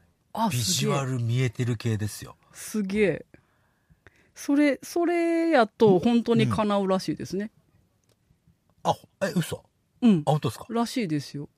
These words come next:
Speaker 1: あの、
Speaker 2: ほら。
Speaker 1: 小室哲哉さんいてますやん。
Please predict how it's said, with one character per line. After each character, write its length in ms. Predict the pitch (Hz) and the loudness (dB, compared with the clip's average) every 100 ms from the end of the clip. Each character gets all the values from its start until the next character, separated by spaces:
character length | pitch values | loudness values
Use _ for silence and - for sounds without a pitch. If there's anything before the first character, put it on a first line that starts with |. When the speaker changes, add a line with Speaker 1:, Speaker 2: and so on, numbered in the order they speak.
| _ _ _ _ _ _ _ _ _ _ | _ _ _ _ _ _ _ _ _ _
Speaker 1:
あ 120 | 214 202 | -6 -2
の、 80 | |
Speaker 2:
ほ 300 | 196 190 180 175 | 0 2 2 2
ら。 40 | - _ _ | -2 _ _
Speaker 1:
小 120 | - | 2
室 260 | 302 302 285 | 4 4 0
哲 380 | - 277 - 180 | -4 -8 -2 -2
哉 160 | 147 131 | 0 -2
さ 200 | - 147 | -4 -4
ん 140 | 143 | -4
い 120 | - | -6
て 120 | 160 156 | -4 -2
ま 180 | 143 | -2
す 180 | 135 - | -4 -6
や 140 | 147 156 | -6 -6
ん。 180 | - | -10